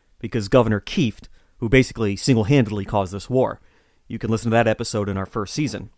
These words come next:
Well, anyway, the Dutch Iroquois allies would have to deal with various Algonquian groups among the Lenni Lenape and others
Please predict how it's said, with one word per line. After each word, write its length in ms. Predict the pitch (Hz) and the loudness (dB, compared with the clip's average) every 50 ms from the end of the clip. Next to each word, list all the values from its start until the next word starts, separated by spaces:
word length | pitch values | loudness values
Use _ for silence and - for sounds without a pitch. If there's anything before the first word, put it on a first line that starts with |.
| _ _ - | _ _ -6
Well, 140 | 107 107 | 0 4
anyway, 380 | 117 143 160 143 117 113 110 107 | 6 8 8 8 8 6 4 2
the 100 | 101 110 | 0 -2
Dutch 300 | 101 131 127 123 - - - | 0 2 2 2 0 -2 -6
Iroquois 380 | 131 123 120 - - 110 104 | -4 -4 -4 -4 -4 -4 0
allies 580 | 113 151 196 202 147 110 101 90 - - - - _ _ _ _ - 117 _ - | 2 4 6 6 6 4 0 -2 -4 -12 -14 -16 _ _ _ _ -20 -20 _ -10
would 120 | 117 110 | -6 -2
have 180 | 120 117 110 - | 0 0 0 0
to 80 | 123 107 | -2 -2
deal 180 | 101 117 113 | -2 0 0
with 160 | 107 107 98 | 0 -2 -2
various 340 | 92 113 110 107 104 101 - | -2 0 0 0 0 -2 -2
Algonquian 600 | 113 104 98 - 117 117 113 - 117 113 104 98 98 | -4 -4 -2 2 2 2 2 2 0 -2 -2 -2 -4
groups 280 | 107 101 95 - - | -6 -8 -10 -8 -6
among 240 | 107 104 98 101 92 | -6 -4 -4 -4 -4
the 60 | 95 | -4
Lenni 280 | 95 101 98 101 101 95 | -4 -4 -4 -4 -4 -4
Lenape 380 | 98 98 101 104 107 104 - | -4 -4 -2 -2 -2 -2 -4
and 200 | 104 98 98 98 | -4 -4 2 4
others 420 | 127 160 131 117 101 101 - - | 4 4 4 4 0 -2 -6 -10